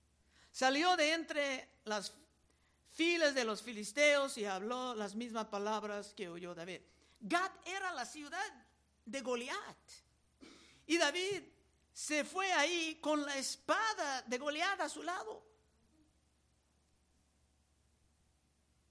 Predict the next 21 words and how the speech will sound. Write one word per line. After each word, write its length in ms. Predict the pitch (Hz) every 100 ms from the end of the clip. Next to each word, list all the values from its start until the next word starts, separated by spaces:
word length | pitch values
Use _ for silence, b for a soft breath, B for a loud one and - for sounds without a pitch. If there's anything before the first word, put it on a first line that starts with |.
| -
Bueno, 440 | 277 285 208 160 -
estas 280 | 214 277
cosas 480 | - 339 330 311 302
pasaban 560 | - 240 294 370 349 294
en 120 | 262
la 200 | 247 233
antigüedad. 640 | 233 247 220 226 214 135 - b b b b
Actualmente 500 | - 349 330 339 330
tenemos 380 | 302 320 320 294
algo 260 | 302 277
semejante 640 | 226 262 247 269 277 262 254
en 80 | 226
la 100 | 214
vida 260 | 240 240
de 120 | 214
Jeremías. 640 | 190 202 208 277 190 - - _ _ _ _ _ - _ _ _ _ _ _ _ _ _ -
Jeremías 880 | 196 240 226 254 320 339 - - - b b b _
profetizaba 880 | 247 262 262 254 220 302 311 277 220
mucho 540 | 208 370 381 - 269
en 160 | 226 196
contra 720 | 208 277 330 320 339 339